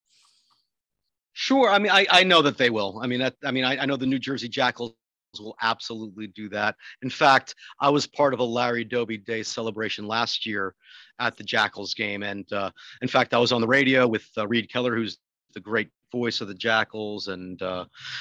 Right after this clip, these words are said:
it's funny, during that interview, I remember saying to him, "It would be nice if the Jackals could play one game a year here." And I think no one knew that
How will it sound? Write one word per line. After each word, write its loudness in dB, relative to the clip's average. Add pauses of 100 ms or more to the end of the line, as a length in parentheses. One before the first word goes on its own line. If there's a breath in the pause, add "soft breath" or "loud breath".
it's 0
funny, 6
during 4
that 4
interview, 2
I 6
remember 0
saying 0
to -4
him, -2
"It -4
would -4
be -2
nice 0
if -8
the -10
Jackals -2
could -18
play -2
one -6
game -2
a -4
year -4
here." -6 (400 loud breath)
And -6
I 2
think -2
no 2
one 0
knew -2
that -4